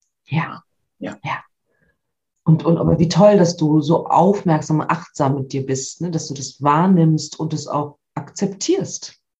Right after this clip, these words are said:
Speaker 1: dass es
Speaker 2: Ja,
Speaker 1: so ist.
Speaker 2: also das muss ich sagen, ist wirklich dann auch diese Therapie, die ich da Gott sei Dank, äh, zeitgleich begonnen hab, die hat
Speaker 1: Ja.
Speaker 2: mir unendlich viel geholfen. Ich würde auch jedem, sucht euch Hilfe. In welcher
Speaker 1: Ja.
Speaker 2: Form auch immer.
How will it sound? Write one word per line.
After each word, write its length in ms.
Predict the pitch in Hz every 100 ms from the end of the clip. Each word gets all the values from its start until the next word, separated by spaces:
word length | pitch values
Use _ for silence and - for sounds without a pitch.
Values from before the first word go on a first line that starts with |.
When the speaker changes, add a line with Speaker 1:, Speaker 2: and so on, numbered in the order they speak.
| _
Speaker 1:
dass 220 | 147 127
es 160 | 156 -
Speaker 2:
Ja, 180 | 220 185
Speaker 1:
so 100 | -
ist. 140 | -
Speaker 2:
also 200 | 208 214
das 240 | 214 226 -
muss 200 | 240 226
ich 120 | 214
sagen, 340 | 208 208 208
ist 200 | 214 -
wirklich 360 | 214 208 202 -
dann 200 | 202 190
auch 180 | 202 175
diese 360 | - 196 180 175
Therapie, 500 | 202 185 175 - 208
die 100 | 208
ich 120 | -
da 120 | 196
Gott 240 | 202 190 -
sei 140 | 185
Dank, 340 | 175 175 175 -
äh, 240 | 190 180
zeitgleich 580 | 175 190 190 - 175 175
begonnen 420 | 175 175 175 175
hab, 160 | 175 175
die 120 | 170
hat 120 | 180
Speaker 1:
Ja. 80 | 127
Speaker 2:
mir 120 | 175
unendlich 800 | 175 175 170 - 185 - - - -
viel 180 | 214
geholfen. 360 | 202 190 180 202
Ich 200 | 190 -
würde 220 | 208 190
auch 100 | 202
jedem, 400 | - 208 214 214 - _ _ _ _ _ _ _ _ _ _ _ _ _ _ _
sucht 340 | 185 233 226 -
euch 200 | 175 -
Hilfe. 340 | 170 - - _ _ _ _ _ _ _ _
In 120 | 214
welcher 240 | 214 214 220
Speaker 1:
Ja. 60 |
Speaker 2:
Form 260 | 214 208 208
auch 120 | 202
immer. 340 | - 180 180